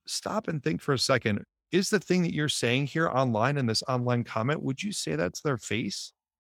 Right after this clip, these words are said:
If you would, maybe comment it. And if you wouldn't, maybe rethink what you're saying.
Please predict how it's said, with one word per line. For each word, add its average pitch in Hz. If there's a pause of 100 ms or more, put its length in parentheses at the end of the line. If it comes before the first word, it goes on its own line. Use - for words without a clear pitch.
(380)
If 165
you 175
would, 202 (240)
maybe 190
comment 208
it. 131
And 123
if 127
you 139
wouldn't, 123
maybe 151
rethink 160
what 151
you're 127
saying. -